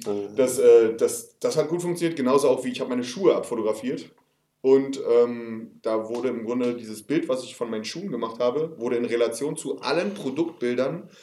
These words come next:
Speaker 2: ähm, gesetzt, die in diesem Shop drin sind. Und die ähnlichsten, ähnlichsten Artikel wurden mir dann auch nochmal durch die Recommendation praktisch empfohlen. Und das ging halt so. Das war ein Augenschlag, was das gebraucht hat. Ähm,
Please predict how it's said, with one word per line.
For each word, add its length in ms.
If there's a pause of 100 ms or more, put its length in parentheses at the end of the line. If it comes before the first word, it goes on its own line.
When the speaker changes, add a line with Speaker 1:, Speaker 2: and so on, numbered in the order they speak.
(380)
Speaker 2:
ähm, 580
gesetzt, 500 (180)
die 120
in 80
diesem 180
Shop 240
drin 220
sind. 280 (460)
Und 380
die 240
ähnlichsten, 560 (140)
ähnlichsten 380
Artikel 600
wurden 220
mir 200
dann 320
auch 140
nochmal 160
durch 140
die 80
Recommendation 640
praktisch 360
empfohlen. 500
Und 140
das 180
ging 220
halt 260 (420)
so. 380
Das 140
war 80
ein 100
Augenschlag, 640
was 160
das 300
gebraucht 440
hat. 280
Ähm, 320